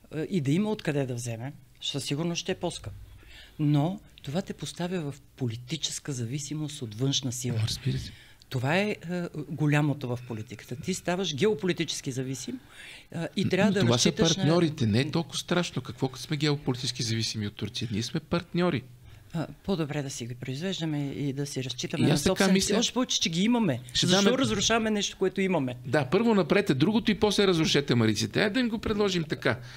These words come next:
Speaker 2: Или ще стане като доматите. „Ами той има откъде да вземем домати.“ Всички плачат за българския домат. Ще плачете за българския ток, усещам го същото.
Speaker 1: Да.
Speaker 2: Същото и във футбола. Извиняй за тъпия пример, ама ти взимаш африканци от Африка и нямаш много добри резултати.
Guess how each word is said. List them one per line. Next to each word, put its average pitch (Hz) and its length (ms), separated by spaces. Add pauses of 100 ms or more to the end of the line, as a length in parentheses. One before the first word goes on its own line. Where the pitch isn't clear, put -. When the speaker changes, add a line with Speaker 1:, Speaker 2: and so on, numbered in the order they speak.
Speaker 2:
Или 170 140
ще - 60
стане 220 220
като 208 180
доматите. 175 560 (240)
„Ами 196 140
той 214 140
има 202 100
откъде 185 200
да 165 60
вземем 147 220
домати.“ 120 460 (160)
Всички - 280
плачат 170 380
за 151 80
българския 143 440
домат. 107 320
Ще - 100
плачете 208 420
за 180 120
българския 190 380
ток, 175 260
усещам 165 380
го 143 80
същото. 135 480 (320)
Speaker 1:
Да. - 80
Speaker 2:
Същото 143 320
и 202 60
във 180 160
футбола. 160 360
Извиняй 123 300
за 151 100
тъпия 147 380
пример, 147 280
ама 135 160 (280)
ти - 80
взимаш 202 340
африканци 156 520
от - 140
Африка 180 340
и 175 40
нямаш 165 280
много 143 160
добри 117 220
резултати. 110 440